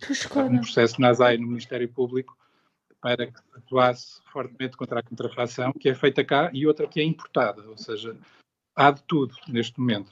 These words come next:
Speaker 2: o descontrole é
Speaker 1: Ah.
Speaker 2: total. Em Portugal, nós devíamos dar o exemplo de proteger aquilo que é nosso. Ah, e às vezes é...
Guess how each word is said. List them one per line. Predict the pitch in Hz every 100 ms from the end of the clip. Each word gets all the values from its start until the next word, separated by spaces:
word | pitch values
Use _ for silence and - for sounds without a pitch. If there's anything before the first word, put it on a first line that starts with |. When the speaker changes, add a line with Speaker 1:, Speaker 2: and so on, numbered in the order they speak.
| 131
Speaker 2:
o |
descontrole | - 131 143 143 139 127
é |
Speaker 1:
Ah. |
Speaker 2:
total. | 120 - - _ _ _ - 165 -
Em | 170 175
Portugal, | 180 - 143 143 165 170
nós | 165 151 151
devíamos | 147 165 156
dar | 139 151
o | 143
exemplo | 143 131 143 156 151
de | 131
proteger | - 110 - 123 139
aquilo | 147 151
que | 139 139
é |
nosso. | 139 123 110 - - _ -
Ah, | 110 104 98 _ _ _ _ _ - -
e | 139 135
às | 127 127
vezes | 143 147 139
é... | 151